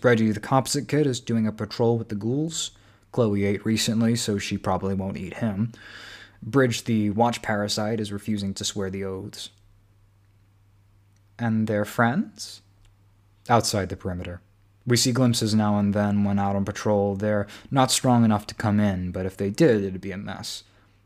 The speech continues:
The fact we caught the others has been hesitating, I think." "Good," Edith said. "Come to bed." Matthew closed the door, adjusted the fan, checked the windows, and then slipped into bed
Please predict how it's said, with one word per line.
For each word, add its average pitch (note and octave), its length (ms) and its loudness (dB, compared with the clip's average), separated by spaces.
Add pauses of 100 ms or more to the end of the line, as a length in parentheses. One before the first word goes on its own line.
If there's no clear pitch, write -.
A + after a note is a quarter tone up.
(160)
The B2 80 -14
fact A2+ 220 0
we G#2 60 -6
caught F#2 300 -8
the G2+ 120 -4
others F2+ 280 -6
has F2 120 -12
been F#2 240 -10
hesitating, F#2+ 540 -6
I F#2 120 -14
think." G2 260 -12 (1500)
"Good," A2+ 280 -6 (720)
Edith G2+ 280 -6
said. G2+ 280 -10 (1000)
"Come E3 140 2
to E3 60 0
bed." C#3 220 -2 (1900)
Matthew C3 260 0
closed A#2 320 -2
the A#2 80 -6
door, G#2+ 300 -4 (120)
adjusted A2 340 -4
the A2+ 60 -4
fan, G2+ 400 -6 (280)
checked D3 240 0
the B2+ 60 -4
windows, G2+ 380 -2
and G#2+ 80 -2
then G#2 140 -2
slipped C3+ 320 -4
into A#2 140 -4
bed G#2+ 260 -8